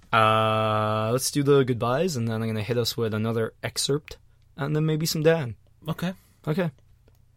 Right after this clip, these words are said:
Speaker 2: Um,
Speaker 1: Bye.
Speaker 2: thanks for listening.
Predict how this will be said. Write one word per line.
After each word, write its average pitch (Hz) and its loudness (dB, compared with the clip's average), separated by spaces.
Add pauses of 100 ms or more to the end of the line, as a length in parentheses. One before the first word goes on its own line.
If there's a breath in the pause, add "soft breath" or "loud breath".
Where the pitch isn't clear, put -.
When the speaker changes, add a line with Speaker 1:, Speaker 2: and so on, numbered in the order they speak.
(840 soft breath)
Speaker 2:
Um, 131 0 (260)
Speaker 1:
Bye. 175 -2
Speaker 2:
thanks 151 -4
for - -8
listening. 123 -8